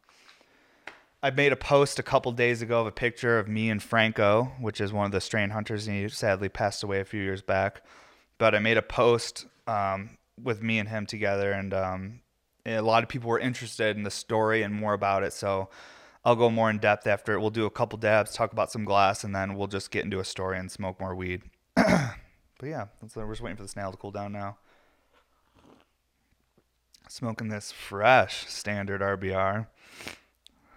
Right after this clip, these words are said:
Oh, it's only had a couple dabs through, I think. Yeah. You can see a little bit of Reclaim floating in the water inside where the,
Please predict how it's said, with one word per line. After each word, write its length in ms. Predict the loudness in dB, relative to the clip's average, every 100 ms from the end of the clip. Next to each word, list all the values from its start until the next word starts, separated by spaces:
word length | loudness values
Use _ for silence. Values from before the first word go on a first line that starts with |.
| -20 -20 -20 -16
Oh, 100 | -14
it's 120 | -10
only 160 | -8 -4
had 180 | -4 -4
a 40 |
couple 280 | -4 -6 -6
dabs 320 | -6 -8 -8
through, 180 | -10 -10
I 40 |
think. 340 | -10 -14 -14 -18 -14
Yeah. 260 | -8 -8 -8
You 380 | -14 _ _ -20
can 80 | -16
see 120 | -12
a 60 | -8
little 360 | -4 0 0
bit 160 | 2 0
of 120 | 0
Reclaim 460 | -4 -6 -6 -6 -6
floating 320 | -4 -4 -4
in 80 | -4
the 80 |
water 380 | 0 2 2 0
inside 640 | -4 -4 -6 -4 -2 -2 -2
where 120 | -6
the, 260 | -4 -6